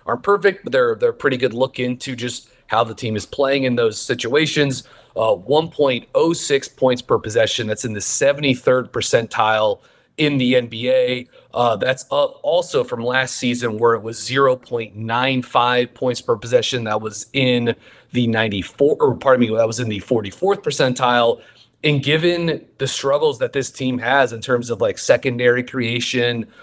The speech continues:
some of the spot up shooting concerns, we just talked about how, uh, infrequent they've been able to get clean, clean looks from catch and shoot threes and how infrequently they've been able to make those this season. Like, LaMelo's doing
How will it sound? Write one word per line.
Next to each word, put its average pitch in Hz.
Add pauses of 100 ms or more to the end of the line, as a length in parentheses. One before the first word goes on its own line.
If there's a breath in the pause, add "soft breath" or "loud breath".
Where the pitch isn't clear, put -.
some 131
of 113
the 101
spot 123
up 123
shooting 123
concerns, 123
we 107
just 107
talked 117
about 110
how, 110 (420 soft breath)
uh, 110 (180)
infrequent 135
they've 123
been 120
able 120
to 117
get 107
clean, 120 (340 loud breath)
clean 127
looks 131
from 113
catch 123
and 110
shoot -
threes 180
and 117
how 117
infrequently 123
they've 117
been 113
able 113
to 104
make 131
those 107
this 107
season. 107 (300 soft breath)
Like, 110
LaMelo's 151
doing 131